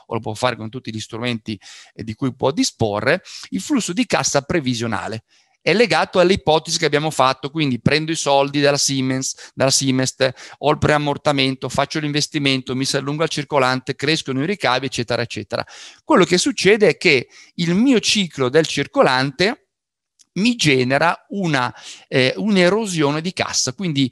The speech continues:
eh, la, la, l'aumento dei crediti clienti dovuto all'aumento dei tempi di incasso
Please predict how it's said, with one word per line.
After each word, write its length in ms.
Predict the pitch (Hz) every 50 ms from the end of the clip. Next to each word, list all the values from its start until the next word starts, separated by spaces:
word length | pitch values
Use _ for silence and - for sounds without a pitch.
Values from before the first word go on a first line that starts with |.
| - - - - -
eh, 400 | - 139 135 139 135 131 127 127 135
la, 220 | 135 135 151 151 160 -
la, 500 | - 143 151 185 202 190 165 160 - 151 147
l'aumento 680 | 139 135 139 139 147 170 208 214 185 143 127 - 127
dei 140 | 123 123 123
crediti 440 | - - 143 170 170 147 127 - 131
clienti 560 | - - 131 139 160 147 127 117 107 - 117
dovuto 400 | 110 120 131 156 160 147 - 120
all'aumento 440 | 113 117 117 127 143 143 135 123 -
dei 120 | 113 110
tempi 260 | - 143 139 139 151 185
di 80 | 214
incasso 560 | 285 277 - - 123 123 131 - - 165 175